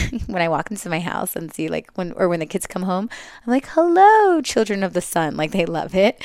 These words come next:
<laughs> because it's like, that's their, you know, that's their generation, but they're looking for a lot of these, like, like, they're all that, and they're all meant to be, like, the ones that don't forget,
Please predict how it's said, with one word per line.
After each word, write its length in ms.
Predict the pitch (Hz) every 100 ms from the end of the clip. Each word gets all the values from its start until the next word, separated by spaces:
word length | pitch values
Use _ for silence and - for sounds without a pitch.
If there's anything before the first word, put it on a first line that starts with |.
| -
<laughs> 200 | - -
because 320 | - - 208 196
it's 220 | 202 -
like, 160 | 202
that's 300 | - 170 -
their, 440 | - 170 156 156 151 -
you 120 | 214
know, 100 | 175
that's 240 | 156 156
their 200 | - 156
generation, 840 | 151 147 151 143 131 - 214 220 233 - - _ 175
but 180 | 190 -
they're 160 | 175
looking 640 | 165 175 - 214 202 190 -
for 300 | - - 170 160
a 100 | 156
lot 260 | 151 139
of 100 | 160
these, 240 | 160 151 -
like, 200 | - - _ _ _ -
like, 160 | 170 165
they're 240 | 214 226
all 260 | 160 160 190
that, 280 | 214 226 196
and 100 | 170
they're 180 | 165
all 120 | 165 160
meant 400 | 147 143 - -
to 140 | - 156
be, 460 | 151 147 147 147 - _ _ _ _ _ _ - 202
like, 220 | 175 -
the 80 | 160
ones 180 | 160
that 140 | 156 -
don't 220 | 151 -
forget, 380 | - 165 160